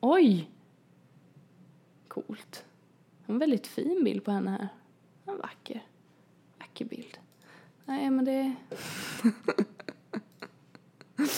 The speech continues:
Åh, Gud. Åh, här. Hon har varit på Ellegalan tjugohundratolv, vet du.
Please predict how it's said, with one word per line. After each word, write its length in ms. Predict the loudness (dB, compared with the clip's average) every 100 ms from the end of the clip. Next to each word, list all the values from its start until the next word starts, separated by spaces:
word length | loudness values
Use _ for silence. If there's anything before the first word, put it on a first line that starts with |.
| -4 -2 0 2 0 -2 0
Åh, 360 | 4 8 8 8
Gud. 840 | 8 8 8 8 8 8 4 2 -12 -6
Åh, 100 | -6
här. 600 | -4 -2 0 2 4 4 4
Hon 140 | 4
har 60 | 4
varit 180 | 2 4
på 180 | 2 2 4
Ellegalan 1160 | 6 8 8 6 4 6 6 8 8 8 6 4 -10 -20 -14
tjugohundratolv, 1040 | -2 2 6 8 6 4 4 8 8 8
vet 200 | 8 4
du. 220 | 6 4